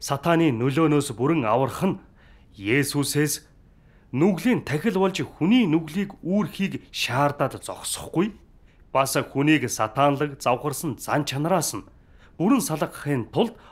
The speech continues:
улам их ажил хийхийг Бурханаас шаардсан. Ингээд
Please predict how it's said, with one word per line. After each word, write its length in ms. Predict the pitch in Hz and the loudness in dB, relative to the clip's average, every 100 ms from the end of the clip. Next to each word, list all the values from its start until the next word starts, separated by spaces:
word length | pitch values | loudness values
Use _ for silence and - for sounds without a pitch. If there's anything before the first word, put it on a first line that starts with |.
| - | -2
улам 340 | 123 160 254 | 0 2 2
их 160 | 220 - | 2 -2
ажил 280 | - 120 175 | -2 -2 -2
хийхийг 560 | 123 - 160 208 240 - | -4 -2 0 0 -4 -6
Бурханаас 460 | 107 - 107 151 | -10 -6 -6 -4
шаардсан. 680 | - - 90 - - - - - _ _ - - - _ _ - - - - - - | -6 -10 -10 -8 -8 -8 -12 -20 _ _ -20 -20 -20 _ _ -20 -20 -20 -20 -18 0
Ингээд 680 | 143 143 147 143 143 127 | 2 4 2 4 2 0